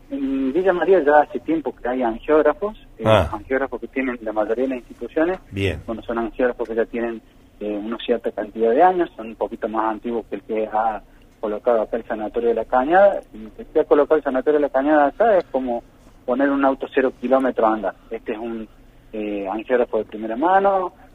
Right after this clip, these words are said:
Speaker 1: a pedido, a, a medida para el sanatorio, e instalado de cero. Somos los primeros que usamos este, este angiógrafo, y es un angiógrafo que tiene todas las utilidades de último momento. Eh, es un angiógrafo que es muy versátil,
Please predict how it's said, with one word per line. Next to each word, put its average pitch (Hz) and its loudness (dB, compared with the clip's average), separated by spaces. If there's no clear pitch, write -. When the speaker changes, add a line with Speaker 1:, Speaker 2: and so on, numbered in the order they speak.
Speaker 1:
a 107 -4
pedido, 175 6
a, 110 4
a 113 2
medida 123 4
para 113 -2
el 110 -6
sanatorio, 151 4
e 113 -6
instalado 117 6
de 107 -2
cero. 165 4
Somos 113 -4
los 113 -4
primeros 113 -4
que 113 -6
usamos 120 -4
este, 120 -4
este - -16
angiógrafo, 170 2
y 123 -8
es 135 -6
un 143 -2
angiógrafo 143 -2
que 117 -12
tiene 135 -8
todas 160 2
las 127 -4
utilidades 131 2
de 127 -2
último 135 -2
momento. 180 -4
Eh, 123 0
es 127 -10
un 127 -6
angiógrafo 120 0
que 131 -4
es 123 -4
muy 135 2
versátil, 127 2